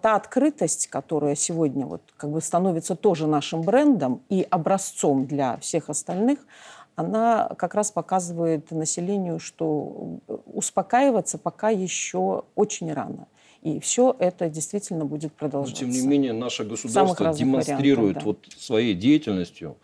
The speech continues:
Speaker 2: способность решать задачи по обеспечению безопасности государства. По, возможно, и оно располагает силами и готово брать на себя ответственность за будущее наших людей.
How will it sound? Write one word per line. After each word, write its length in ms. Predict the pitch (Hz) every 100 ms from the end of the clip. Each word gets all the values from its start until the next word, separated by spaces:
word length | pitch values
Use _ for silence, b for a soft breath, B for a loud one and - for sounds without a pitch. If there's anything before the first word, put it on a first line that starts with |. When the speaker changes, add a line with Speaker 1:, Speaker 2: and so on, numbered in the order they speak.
| b
Speaker 2:
способность 880 | - - 131 - 156 151 110 87 -
решать 380 | 107 113 - 120
задачи 420 | 107 117 139 -
по 100 | -
обеспечению 680 | 104 92 - 107 131 120 104
безопасности 720 | 95 104 117 - 107 95 -
государства. 540 | 98 92 98 87 - 80
По, 260 | - 107 - _
возможно, 580 | 113 117 117 139 151 - -
и 220 | 135 139 B B B _ _ -
оно 200 | 123 147
располагает 600 | 143 143 143 147 131 131
силами 400 | 143 147 117 90 -
и 80 |
готово 560 | 120 143 143 - 147 107
брать 280 | 101 127 -
на 60 | 113
себя 280 | - 117
ответственность 680 | 113 120 139 139 104 92 - -
за 460 | 104 131 117 - _
будущее 480 | 107 131 131 117 101
наших 380 | 98 113 - -
людей. 400 | 117 113 90 -